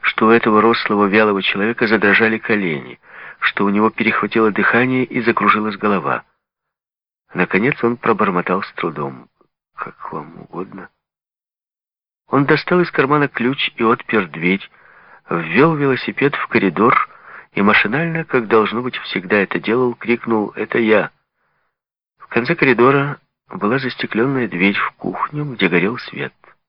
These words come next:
Донж вошел. Позволь тебе представить, Шарлотта сидела перед кухонной плитой, засунув ноги в духовку и откинувшись на спинку стула. Она подшивала комбинацию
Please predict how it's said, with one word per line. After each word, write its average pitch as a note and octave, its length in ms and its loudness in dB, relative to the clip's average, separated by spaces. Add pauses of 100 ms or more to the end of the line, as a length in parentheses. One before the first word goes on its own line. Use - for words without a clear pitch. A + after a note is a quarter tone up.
(840)
Донж A#2+ 480 0
вошел. G#2 540 -4 (1600)
Позволь A#2 320 2
тебе G#2 260 -6
представить, G2+ 720 -6 (260)
Шарлотта D#3 880 -2
сидела C3+ 540 -2
перед A2+ 260 0
кухонной A#2 440 0
плитой, A#2+ 500 -2 (720)
засунув - 580 2
ноги B2+ 260 4
в F#3 100 0
духовку - 640 -4 (520)
и A2 80 0
откинувшись D3+ 800 0
на F#2+ 120 0
спинку - 440 -8
стула. - 420 -10 (520)
Она C#3+ 220 2
подшивала C#3 460 0
комбинацию F#2+ 880 -2